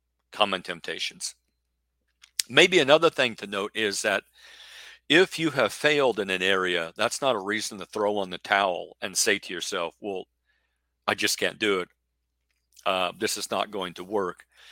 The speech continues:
Many of the Bible heroes, we find that they, they failed. There was a moment when they failed. It could be David. Um, it could be Peter, who denies Christ.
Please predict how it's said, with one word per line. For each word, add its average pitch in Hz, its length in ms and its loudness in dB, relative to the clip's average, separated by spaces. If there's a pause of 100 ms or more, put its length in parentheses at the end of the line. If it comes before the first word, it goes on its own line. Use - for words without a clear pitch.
(600)
Many 123 380 2
of 143 100 0
the 123 80 2
Bible 110 380 4
heroes, 110 720 0 (100)
we 110 180 0
find 90 540 0 (480)
that 101 480 8 (400)
they, 92 420 2
they 101 140 2
failed. 131 500 0
There 98 120 -6
was 95 140 -8
a 101 60 -8
moment 113 460 -2
when 101 240 -4
they 92 140 -4
failed. 92 500 0 (1160)
It - 120 -6
could 107 140 -8
be 85 120 -4
David. 117 600 4 (840)
Um, 92 540 0
it 123 160 2
could 104 220 -8
be 85 380 -4 (180)
Peter, 135 480 -4
who 104 140 -8
denies 90 460 -4
Christ. 139 640 -2